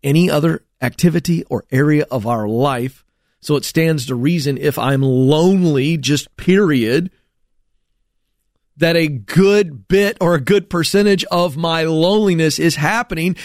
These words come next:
in the place where I spend the most time. So there is the reality. Now, some of you think, "Ken, you're being cute today."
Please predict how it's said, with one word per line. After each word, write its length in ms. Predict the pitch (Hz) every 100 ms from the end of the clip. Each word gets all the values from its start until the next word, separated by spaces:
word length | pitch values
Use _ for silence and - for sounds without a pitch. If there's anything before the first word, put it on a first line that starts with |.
| -
in 180 | 170 180
the 60 |
place 380 | 202 - 185 -
where 100 | 175
I 60 | 170
spend 300 | - 156 147
the 60 |
most 260 | 147 139 -
time. 320 | 131 104 - _ _ _ _ _ _ _ _
So 120 | -
there 420 | 110 139 139 123 - _ _ -
is 540 | 117 104 92 - - _ _ - - _ _
the 100 | 120
reality. 540 | 110 95 82 71 - - _ _ _ _ _ _ _ _ _ _ _ _ _ _ _ _ _ _ _ _ _ _ _ _ _ _ _
Now, 280 | 302 269 - _ _ _ _ _ _ _ _
some 220 | - 294
of 100 | 254
you 80 | 220
think, 260 | 196 - 156
"Ken, 220 | 247 240
you're 120 | 214
being 280 | 165 190 165
cute 460 | - 269 220 - -
today." 400 | 143 107 65